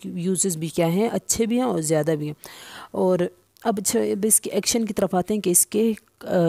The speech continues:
क्या एक्शंस हैं बे-, bithanecol के। bithanecol जो है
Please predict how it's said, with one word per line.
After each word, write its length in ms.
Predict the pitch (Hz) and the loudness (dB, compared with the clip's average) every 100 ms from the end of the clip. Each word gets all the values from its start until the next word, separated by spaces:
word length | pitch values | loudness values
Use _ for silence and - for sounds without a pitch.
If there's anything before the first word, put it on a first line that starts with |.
| 165 | 2
क्या 180 | 196 185 | 2 2
एक्शंस 560 | 175 - - 170 156 160 | 0 -2 -4 -2 0 0
हैं 120 | 156 - _ - | -2 -10 _ -12
बे-, 420 | 185 175 160 156 - 160 185 | 0 2 2 0 -6 -14 -8
bithanecol 640 | 175 180 170 156 185 185 | -4 -2 -2 -2 -2 -2
के। 140 | 160 - - _ 175 | -6 -14 -20 _ -4
bithanecol 720 | 170 180 175 - 233 294 233 | 0 0 0 0 2 2 2
जो 140 | 180 | 0
है 340 | 156 180 262 | 0 2 0